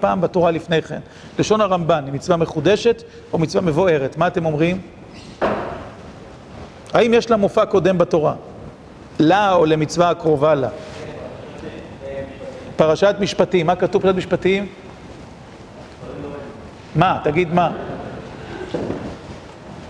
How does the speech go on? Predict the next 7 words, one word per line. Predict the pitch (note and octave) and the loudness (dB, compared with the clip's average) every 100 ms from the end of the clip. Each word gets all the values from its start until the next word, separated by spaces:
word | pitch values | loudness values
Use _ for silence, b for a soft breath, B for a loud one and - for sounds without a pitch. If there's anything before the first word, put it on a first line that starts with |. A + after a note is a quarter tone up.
| - - - - - - - - - - - - - - - - - - - - | -18 -18 -18 -18 -18 -16 -16 -16 -16 -18 -18 -18 -18 -18 -18 -20 -18 -18 -2 2
או | |
במקום | F3 G3 F#3 G3+ G3 | 4 4 4 4 2
אחר, | - F#3+ | 4 4
לא | E3+ | 4
חייבים | F#3 G3+ F3 | 4 2 2
פרשת | D#3+ E3 D3+ | 2 4 2
משפטים. | C#3+ - C#3 C#3 | 0 -4 -2 0